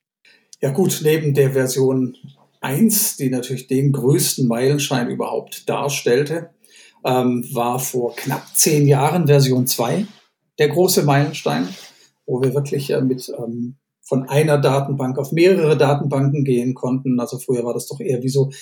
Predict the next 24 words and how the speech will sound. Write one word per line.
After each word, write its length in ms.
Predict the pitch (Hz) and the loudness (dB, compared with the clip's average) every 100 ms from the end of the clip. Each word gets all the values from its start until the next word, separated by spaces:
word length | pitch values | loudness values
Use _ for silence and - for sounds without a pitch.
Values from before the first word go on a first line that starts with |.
| - | -6
auch 180 | - 139 | -4 0
wie 100 | 180 | 2
Evernote, 520 | 156 190 147 127 135 - | 4 4 4 2 2 -2
wie 80 | |
ein, 580 | - 151 220 190 151 143 _ | -4 0 2 2 0 -4 _
<clears throat> 120 | _ | _
ein 520 | - 220 185 135 190 208 | 2 2 4 4 4 4
Produkt 420 | 190 196 214 - | 2 2 2 2
mit 140 | 147 | 0
einer 280 | 139 175 160 | 0 0 2
Datenbank, 420 | 143 160 185 170 | 2 2 -2 -4
man 140 | 147 135 | 0 0
wirft 180 | 147 | 0
da 80 | 143 | -2
alles 240 | 127 123 110 | -2 -2 -2
rein. 260 | 139 160 | -2 2
Heute 200 | 139 139 | 2 2
kon-, 240 | 139 131 131 _ | 0 -4 -4 _
dann 140 | 143 127 | -6 -6
konnten 280 | - 147 135 | -8 -4 -2
wir 120 | 113 | -2
auch 40 | |
mehrere 460 | 127 135 156 160 147 | 0 2 2 0 0
machen, 360 | 143 147 143 | 0 -4 -12